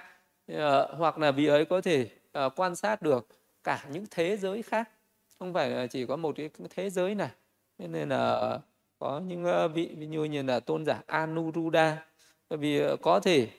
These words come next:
phát triển cái thiên nhãn ấy, thấy một ngàn thế giới khác nhau, ờ, một cách dễ dàng, không khó khăn. Ờ, còn cái việc mà quan sát ở một thế giới này thì rất dễ dàng,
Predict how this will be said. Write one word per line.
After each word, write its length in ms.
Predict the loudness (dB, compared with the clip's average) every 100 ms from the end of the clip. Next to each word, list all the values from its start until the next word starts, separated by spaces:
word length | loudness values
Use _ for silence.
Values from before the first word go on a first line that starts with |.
| _ -6
phát 240 | -4 -2
triển 220 | 0 -2
cái 100 | -4
thiên 260 | -4 -2 0
nhãn 240 | 0 -2
ấy, 80 | -4 -10 _ -6
thấy 240 | -4 -2
một 220 | -2 -4
ngàn 360 | -4 -4 -4 -6
thế 160 | -6 -4
giới 240 | -4 -4 -6 -10 -10 -12
khác 160 | -12 -6
nhau, 240 | -6 -6 -8 _ _ _
ờ, 200 | -10 -8
một 120 | -6 -8
cách 180 | -8 -6
dễ 240 | -6 -2
dàng, 220 | 0 -2 -2 -10
không 160 | -10 -6
khó 180 | -8
khăn. 220 | -4 -4 -4 -8 -20 -20 -20 _ _ _ _ _ -16
Ờ, 280 | -4 0 0 0
còn 160 | 0
cái 220 | 0 -4
việc 260 | -4 -4 -4
mà 80 | -4
quan 260 | -2 -2
sát 200 | 0 -2
ở 60 | -2
một 200 | -4 -4
thế 180 | -4 -2
giới 200 | -2 -2
này 160 | -4
thì 120 | -6 -6
rất 180 | -6
dễ 200 | -4 -4
dàng, 220 | 0 0